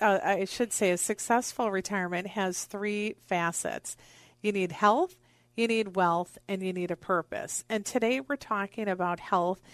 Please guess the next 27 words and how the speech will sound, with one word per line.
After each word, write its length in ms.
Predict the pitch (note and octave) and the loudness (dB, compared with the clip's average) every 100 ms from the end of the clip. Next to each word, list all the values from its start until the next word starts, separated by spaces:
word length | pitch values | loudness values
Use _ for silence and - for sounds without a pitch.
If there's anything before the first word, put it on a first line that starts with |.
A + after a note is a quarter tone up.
| - - _ - | -20 -20 _ -6
uh, 280 | G3 F#3 F3+ | -4 0 0
very 360 | F#3 G#3+ C4 | 2 4 4
different 500 | B3+ C#4 C#4+ B3 G3 | 4 4 4 0 -2
than 200 | G3 G3 | -2 0
diet 300 | F#3 F3+ F3 - | 2 2 0 -2
and 80 | F3 | -6
exercise. 720 | E3 - G3+ - E3+ F3 - | -6 -6 -4 -2 0 -2 -4
We're 60 | |
talking 380 | A3+ G4 - F#4+ | -2 0 2 2
about 280 | F4 C#4+ - | 2 2 2
mental 360 | G3+ G3+ C4+ A#3 | 0 0 0 -2
health 340 | F3+ D3+ - - - - - | -2 -2 -4 -6 -20 -20 -18
and, 560 | - G#3 G3 F#3 F3+ F#3 - | -2 2 4 4 2 -4 -4
um, 260 | G3 F3+ - | -2 -2 0
adding 320 | G3+ F#3+ F#3+ | 0 2 -2
humor 340 | - A#3 A3 A3+ | -4 -4 -2 -2
to 180 | - | -2
the, 200 | G3+ F3+ - _ | -2 -4 -6 _
to 160 | - A3 | -4 -2
the 120 | F#3+ | 0
day, 320 | F3+ F3 E3+ | 2 2 4
but 260 | F3+ G3 F#3 - - - - | 4 2 0 -4 -20 -20 -18
humor 520 | - D#4 E4+ D4+ A#3 - | 0 2 4 2 0 0
also 400 | G#3+ B3 - C#4+ | 0 0 0 0
gives 340 | - G#3+ G#3 | 2 2 4
us 180 | G#3+ G3 | 2 2
some 280 | - A3+ F3+ | 0 -2 -2